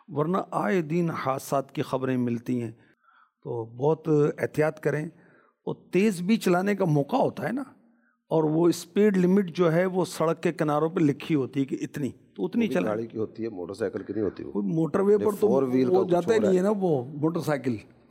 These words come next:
Speaker 1: وہ تو اس میں تو ہونی کار، کار ہے۔ اور اگر motor cycle بھی چلا رہے ہیں تو ایک اللہ پاک نے جو عقل دی ہے وہ کہہ رہی ہوتی ہے کہ یہاں تیز چلانا ہے یا سلو چلانا ہے۔ اچھا، پھر استاد صاحب دیکھیں کہ لمبا سفر ہے، ہائی وے کا سفر ہے،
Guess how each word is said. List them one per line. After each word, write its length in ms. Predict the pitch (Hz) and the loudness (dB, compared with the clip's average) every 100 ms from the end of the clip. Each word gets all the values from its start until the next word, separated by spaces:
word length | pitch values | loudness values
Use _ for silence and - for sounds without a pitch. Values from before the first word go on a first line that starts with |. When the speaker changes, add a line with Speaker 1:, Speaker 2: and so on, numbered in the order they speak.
| - | -4
Speaker 1:
وہ 80 | 170 | 2
تو 140 | 196 | 4
اس 140 | 175 202 | 2 2
میں 100 | 202 | 2
تو 80 | |
ہونی 220 | 175 190 190 | 4 4 2
کار، 240 | 185 160 | 2 0
کار 320 | 170 147 131 | 0 0 0
ہے۔ 100 | 113 - - - - - | -4 -12 -20 -20 -20 -10
اور 140 | - 175 | 0 2
اگر 180 | 208 | 4
motor 340 | 220 185 185 208 | 4 2 0 -2
cycle 400 | - 202 214 226 | 0 0 0 0
بھی 120 | 233 | 0
چلا 340 | - 156 139 | 2 2 2
رہے 100 | 139 | 0
ہیں 120 | 170 226 - _ _ _ - | -4 -8 -16 _ _ _ -2
تو 80 | |
ایک 240 | 214 226 214 | 0 2 2
اللہ 160 | 185 | 2
پاک 340 | 196 196 185 190 | 2 2 0 0
نے 120 | 202 | -2
جو 260 | 185 180 151 | 0 0 0
عقل 320 | - 190 160 | 0 0 2
دی 140 | 165 | 2
ہے 60 | 190 | 2
وہ 140 | 190 | 2
کہہ 180 | 160 180 | 0 2
رہی 180 | 196 214 | 2 4
ہوتی 260 | 175 175 | 2 2
ہے 60 | 190 | -2
کہ 100 | 196 | 0
یہاں 220 | 180 175 175 | 0 0 2
تیز 240 | 170 175 | 2 2
چلانا 280 | 175 160 156 | 2 0 0
ہے 60 | 180 | 0
یا 60 | |
سلو 260 | - 147 127 | 0 -2 -4
چلانا 360 | - 117 - - | -4 -8 -10 -16
ہے۔ 60 | _ _ _ _ | _ _ _ _
اچھا، 220 | - 214 | -6 -4
پھر 220 | 208 220 202 | -2 -2 -2
استاد 300 | - 170 156 | -2 -4 -2
صاحب 240 | - 165 | -4 -2
دیکھیں 320 | 151 175 170 | -4 -2 -2
کہ 320 | 165 165 180 - - _ _ - | -2 0 -2 -6 -14 _ _ 0
لمبا 460 | 143 175 202 214 | 4 4 4 2
سفر 320 | 196 160 143 117 | 2 -2 -2 -2
ہے، 100 | - - _ - 147 | -6 -12 _ -8 -2
ہائی 180 | 175 190 | 2 2
وے 140 | 196 | 2
کا 140 | 190 | 2
سفر 360 | 170 139 117 123 | -2 -4 -4 -4
ہے، 120 | - | -6